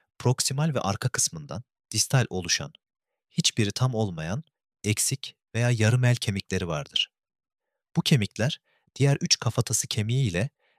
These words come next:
bir araya getirilip toplamına Kahnemer yüz bin on fosili denmiş, sonra da yeni bir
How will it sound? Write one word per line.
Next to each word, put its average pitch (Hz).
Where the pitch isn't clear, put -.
bir 131
araya 120
getirilip 92
toplamına 123
Kahnemer 123
yüz 127
bin 117
on 117
fosili -
denmiş, 82
sonra 123
da 110
yeni 113
bir 135